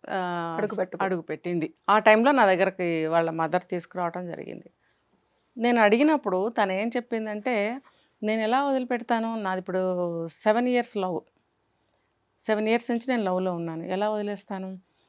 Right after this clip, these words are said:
Speaker 1: మీకేం తెలుసు?" అని మాట్లాడుతుంది. అనంటే ఇంట్లో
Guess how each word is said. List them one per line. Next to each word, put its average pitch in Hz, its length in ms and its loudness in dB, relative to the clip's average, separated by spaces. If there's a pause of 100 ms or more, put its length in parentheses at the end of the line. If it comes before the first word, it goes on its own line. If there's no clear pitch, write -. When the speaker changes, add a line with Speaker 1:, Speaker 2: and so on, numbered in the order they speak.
(140)
Speaker 1:
మీకేం 208 400 0
తెలుసు?" 185 460 -4 (260)
అని 190 120 -2
మాట్లాడుతుంది. - 680 -8 (720)
అనంటే 233 440 2
ఇంట్లో 277 720 6